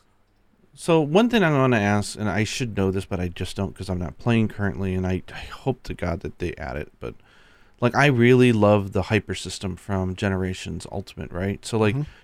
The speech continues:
Speaker 1: you're going up against harder monsters, or even Apex or whatever, but there was a chance to use that to get alternative armor. It can, like, if I was to grind Gore Magala,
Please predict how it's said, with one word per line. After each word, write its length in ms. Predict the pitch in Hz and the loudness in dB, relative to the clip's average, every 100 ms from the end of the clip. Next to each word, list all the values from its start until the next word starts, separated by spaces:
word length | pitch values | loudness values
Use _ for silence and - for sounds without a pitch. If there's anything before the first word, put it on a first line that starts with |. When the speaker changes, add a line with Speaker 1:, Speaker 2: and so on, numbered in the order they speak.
| - | 0
Speaker 1:
you're 120 | 131 | 2
going 220 | 127 143 147 | 4 4 4
up 80 | |
against 320 | 131 123 117 - | 2 2 2 -2
harder 540 | - - 127 127 127 | -14 -4 2 4 6
monsters, 680 | 113 101 98 - 101 98 101 | 4 2 0 -4 -4 -4 -2
or 120 | 117 | 0
even 240 | 131 113 | 2 2
Apex 400 | 95 - 95 - | 0 -2 -6 -8
or 20 | 95 | -4
whatever, 320 | 95 95 98 _ _ _ - | -2 -2 -4 _ _ _ -4
but 160 | 117 | 0
there 100 | 123 123 | 4 4
was 140 | 110 | 4
a 60 | 107 | 0
chance 400 | - 127 123 - | -2 0 0 0
to 80 | |
use 280 | 104 110 104 | 2 2 2
that 160 | 107 98 | 0 -2
to 100 | - | -2
get 180 | 104 - | -4 -2
alternative 680 | 107 - - 104 107 117 98 | -4 -6 -6 -2 0 0 -2
armor. 460 | - 98 117 156 - _ _ _ _ _ _ | -4 -4 -4 -4 -10 _ _ _ _ _ _
It 200 | 123 123 | -4 -4
can, 540 | - - 139 139 147 - | -6 -2 0 0 -2 -6
like, 260 | 104 127 123 | 0 2 2
if 100 | 120 | 2
I 120 | 135 | 2
was 260 | 156 135 - | 2 0 -2
to 100 | 117 | -6
grind 500 | 107 101 107 104 - | 0 2 2 0 -2
Gore 220 | 104 104 | 0 2
Magala, 640 | 101 92 87 78 50 113 | 0 0 -2 -4 -6 -10